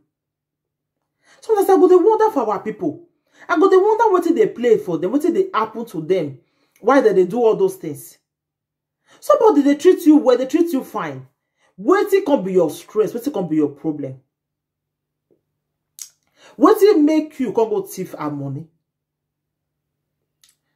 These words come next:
Now, now they say make you refund all the money wey they don give am. Make you transfer am to their account. She begin the transfer am for your phone there.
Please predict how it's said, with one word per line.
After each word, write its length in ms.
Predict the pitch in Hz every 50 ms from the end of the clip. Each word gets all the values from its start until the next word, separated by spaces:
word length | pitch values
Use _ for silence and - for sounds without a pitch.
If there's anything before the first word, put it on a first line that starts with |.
| _ -
Now, 140 | 302 403 359
now 120 | 320 302
they 100 | 262 294
say 120 | 302 392
make 180 | 370 403 392 -
you 80 | 302 294
refund 460 | 269 - - 294 311 320 302 302 - -
all 380 | 330 403 427 440 427 427 427
the 120 | - 285 285
money 220 | 254 262 262 302
wey 140 | 311 294 285
they 100 | 233 214
don 220 | 202 262 262 175
give 160 | 180 220 190
am. 200 | 196 175 139 135 - _ _ _ _ -
Make 180 | 269 381 381 311
you 80 | 285
transfer 340 | 277 - 254 233 - - 320
am 180 | 320 285 240 -
to 100 | 214 196
their 200 | 175 185 180 175
account. 480 | 175 170 - 208 190 165 139 - - - _ _ _ _ _ _ _
She 140 | _ - 220
begin 220 | 185 196 185 294 254
the 60 | 202
transfer 280 | - 180 170 - 220 202
am 100 | 175 -
for 140 | - 165
your 100 | 160 147
phone 240 | - - 190 170 143 135
there. 200 | 151 151 143